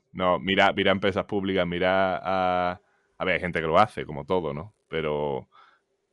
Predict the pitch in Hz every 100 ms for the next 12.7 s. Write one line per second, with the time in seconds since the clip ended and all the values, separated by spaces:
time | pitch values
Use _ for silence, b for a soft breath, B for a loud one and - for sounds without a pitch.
0 | _ _ - 98 101 110 98 127 113 123
1 | 120 113 104 98 95 98 95 90 87 -
2 | 90 - 87 85 80 - 80 78 - 85
3 | 85 82 78 67 - _ _ 92 78 71
4 | 78 104 104 117 104 98 95 101 98 90
5 | 87 80 78 85 101 90 90 90 82 90
6 | 85 87 80 78 78 76 95 92 98 104
7 | - 82 82 85 82 85 82 - 80 78
8 | 73 73 82 76 78 73 78 76 73 71
9 | 69 69 78 71 73 76 69 67 67 69
10 | 65 62 _ - _ _ 80 69 65 60
11 | - _ _ _ _ _ _ _ B B
12 | B B - 92 90 90 90